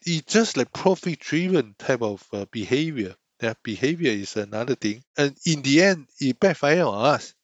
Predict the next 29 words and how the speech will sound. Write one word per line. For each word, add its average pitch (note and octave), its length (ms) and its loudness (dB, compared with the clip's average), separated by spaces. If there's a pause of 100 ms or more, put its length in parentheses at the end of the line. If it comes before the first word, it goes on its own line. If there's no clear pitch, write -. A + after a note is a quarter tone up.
(120)
We A#2 160 2
have G#2+ 200 0
all B2 220 0
this B2 280 -4 (140)
climate B2 340 -2
change. B2+ 400 -2 (300)
covid E3 300 2
nineteen, D3+ 400 0
I C3 100 2
think, F3 240 0
is B2+ 100 -6
part E3 220 2
and A2+ 100 -2
parcel C#3+ 340 0
of A#2 100 2
the A2 80 -4
co-, - 140 -4
uh, A2+ 320 -2
climate D#3+ 300 -2
change. A#3+ 380 -4 (320)
Because - 380 0 (400)
when D3 160 2
you D3+ 40 0
destroy C#3+ 420 0
the A#2 100 0
environment, A#2+ 580 -2
you, A#2+ 120 -6
you A#2 300 -4 (100)
bring C#3+ 440 -2